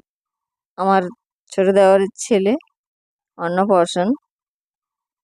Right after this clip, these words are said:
সব কিছু মিলিয়ে খুব আনন্দ হয়েছে। সব কিছুই তোমাদের সাথে শেয়ার করব, পুরো ভিডিওটা দেখতে থাকো বন্ধুরা।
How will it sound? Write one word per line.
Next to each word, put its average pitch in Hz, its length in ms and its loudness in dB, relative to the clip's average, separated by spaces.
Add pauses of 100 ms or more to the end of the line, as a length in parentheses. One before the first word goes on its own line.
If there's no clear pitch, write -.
(600)
সব 208 300 0
কিছু 214 240 0
মিলিয়ে 202 420 4
খুব 233 200 -8
আনন্দ 185 320 0 (120)
হয়েছে। 196 260 2 (160)
সব 175 200 2
কিছুই 196 260 -6
তোমাদের 185 320 -4
সাথে 190 240 -2
শেয়ার 180 220 0
করব, 190 220 2 (560)
পুরো 196 140 0
ভিডিওটা 196 400 2
দেখতে - 260 -4
থাকো 214 220 0
বন্ধুরা। 208 320 -2